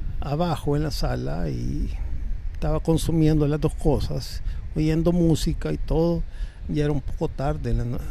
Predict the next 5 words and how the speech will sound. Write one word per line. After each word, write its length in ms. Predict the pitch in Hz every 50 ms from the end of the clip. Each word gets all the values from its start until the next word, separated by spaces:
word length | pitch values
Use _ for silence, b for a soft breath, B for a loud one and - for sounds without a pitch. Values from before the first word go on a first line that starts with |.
| - 247 - - - - -
tarde, 360 | - 151 156 160 156 156 - -
eh, 260 | - 147 135 - - - B B B B B B - -
tarde 320 | 165 165 175 180 160 156
digo, 560 | 156 160 175 180 180 185 175 160 135 - - B B B B B B B B B B -
noche, 800 | - 135 147 165 185 - - - 151 123 123 120 113 - - -